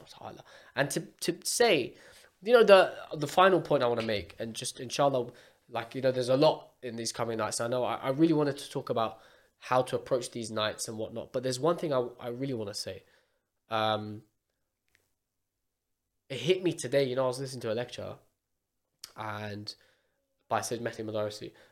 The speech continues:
was really, really cool. He mentioned a story from, like, five, six years ago. He said there's a Nat-, nasa telescope, the, the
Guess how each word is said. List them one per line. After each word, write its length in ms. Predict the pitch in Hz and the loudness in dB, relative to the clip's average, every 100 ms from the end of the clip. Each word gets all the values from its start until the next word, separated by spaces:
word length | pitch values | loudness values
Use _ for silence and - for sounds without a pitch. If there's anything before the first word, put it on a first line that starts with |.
| _ | _
was 140 | 117 113 | -16 -6
really, 260 | 156 190 | 0 2
really 200 | 131 123 117 | 2 -2 -4
cool. 220 | 131 104 | -6 -6
He 120 | 123 | -4
mentioned 320 | 131 139 143 | -2 -2 -4
a 40 | 120 | -8
story 440 | - 127 113 110 - | -4 -4 -4 -6 -12
from, 260 | - 113 - | -10 -10 -10
like, 200 | 127 - | -14 -12
five, 240 | - 151 127 | -6 -4 -4
six 240 | - - | -8 -8
years 140 | 120 | -8
ago. 220 | 113 104 - - - _ | -6 -10 -10 -18 -20 _
He 140 | - 190 | -6 0
said 220 | 180 151 | 4 6
there's 160 | 143 | 6
a 60 | 131 | 4
Nat-, 300 | 135 143 - 147 | 2 -2 -4 -2
nasa 480 | 143 143 135 131 | -2 0 -4 -4
telescope, 580 | - 131 127 - 117 - _ | -4 -2 -2 -2 -4 -6 _
the, 320 | 113 110 110 | -10 -8 -6
the 200 | 107 104 | -6 -10